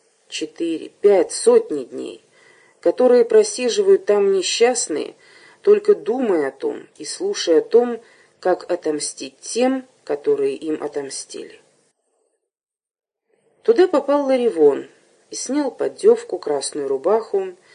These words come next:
надел вшивую рубаху и халат и попал в рабство к смотрителю. Зная тщеславие, самолюбие Ларивона, я могу догадываться,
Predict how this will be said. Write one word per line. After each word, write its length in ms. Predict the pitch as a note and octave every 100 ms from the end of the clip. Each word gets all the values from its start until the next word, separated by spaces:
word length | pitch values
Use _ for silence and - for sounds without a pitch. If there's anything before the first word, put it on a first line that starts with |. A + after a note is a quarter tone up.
| - - -
надел 340 | F3+ F#3 D#4+
вшивую 560 | D#4 - A3 A3 G3+ G3+
рубаху 560 | G3 E3 F3+ E3 - D#3
и 160 | -
халат 580 | D3+ D3 D#3+ C4+ C#4 - _ _ _ _
и 80 | D#3+
попал 500 | D3+ C#3+ G3 A3+ A3
в 160 | D#3 D3+
рабство 540 | D#3+ D#3 - - D#3
к 80 | D3
смотрителю. 760 | - D3+ C#3+ - A#2 - - - _ _ _ _ _ _ _ _ _ _ _ _ _ _ _
Зная 380 | - F#3+ G3+ G3
тщеславие, 800 | F#3 - F3+ G#3 A3 A3+ C#3 -
самолюбие 680 | - D#3 D3+ D3 F3 D#3 D3+
Ларивона, 540 | D3 D3 D#3 G#3+ A#3
я 180 | G#3+ A3
могу 280 | A3 G#3 G3+
догадываться, 920 | G#3 G3 G3 E3 C#3+ C3+ - C#3+ C#3